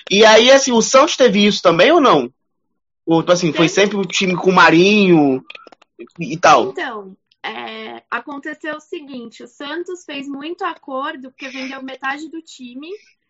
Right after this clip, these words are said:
Speaker 2: só que aí fez um acordo pra todo mundo ficar até o final da Libertadores e se ganhasse a Libertadores ia jogar o Mundial e depois ia mandar todo mundo embora.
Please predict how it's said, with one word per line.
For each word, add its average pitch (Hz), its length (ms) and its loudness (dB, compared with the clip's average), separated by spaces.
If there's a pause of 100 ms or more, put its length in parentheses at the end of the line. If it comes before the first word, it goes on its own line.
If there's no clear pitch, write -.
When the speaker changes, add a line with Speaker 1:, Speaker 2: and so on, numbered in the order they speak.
(180)
Speaker 2:
só 262 200 -12
que 254 120 -20
aí 269 100 -16
fez 285 220 -20
um 294 100 -16
acordo 285 560 -16
pra 294 180 -12
todo 311 320 -14
mundo 330 280 -16
ficar 294 420 -10
até 294 260 -12
o 330 60 -16
final 302 380 -14
da 277 80 -18
Libertadores 269 880 -18
e 302 100 -20
se 294 200 -20
ganhasse 285 500 -14
a - 20 -20
Libertadores 277 760 -18
ia 294 120 -16
jogar 277 280 -14
o 277 80 -16
Mundial 277 440 -8
e 302 40 -20
depois 302 280 -20
ia 294 80 -20
mandar 294 280 -20
todo 302 200 -20
mundo 320 140 -20
embora. 202 480 -16